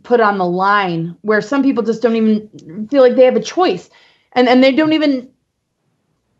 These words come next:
get the whole awakening part of it, because they're just trying to put food on the table, and they're,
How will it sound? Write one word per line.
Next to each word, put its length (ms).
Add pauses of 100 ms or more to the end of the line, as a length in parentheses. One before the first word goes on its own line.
(140)
get 280
the 80
whole 220
awakening 520
part 280
of 120
it, 140
because 540 (420)
they're 120
just 200
trying 160
to 60
put 160
food 200
on 120
the 60
table, 480
and 160
they're, 380